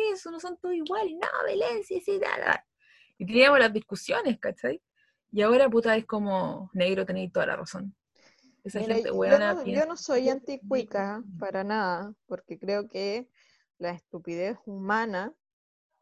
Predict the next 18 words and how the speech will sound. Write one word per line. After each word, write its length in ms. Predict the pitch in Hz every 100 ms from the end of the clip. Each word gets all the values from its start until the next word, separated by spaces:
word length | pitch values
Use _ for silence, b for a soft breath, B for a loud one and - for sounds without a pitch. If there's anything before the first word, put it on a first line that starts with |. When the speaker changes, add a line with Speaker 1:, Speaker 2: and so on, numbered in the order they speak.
| _ _ _
Speaker 2:
proviene 460 | - 196 202 208 220
independiente 640 | 233 220 185 202 202 -
de 60 | 254
las 100 | 240
clases 340 | - 233 -
sociales. 520 | 226 240 247 156 139 - _ _ _ _ _ _ _ _ _
Speaker 1:
Pero 120 | - 233
estos 180 | 240
hueones 240 | 190 196 214
la 100 | 196
cagaron, 340 | 208 320 185
me 60 | 165
sorprenden. 680 | 180 - 285 208 143 170 _ _ _ - - _ _ _ _ _ _
Speaker 2:
Pero, 560 | - 240 247 254 254 247 -
claro, 560 | 170 147 147 165 202 -
en 240 | - 175 180
estos 320 | 208 202 - -
casos 600 | 285 254 247 202 208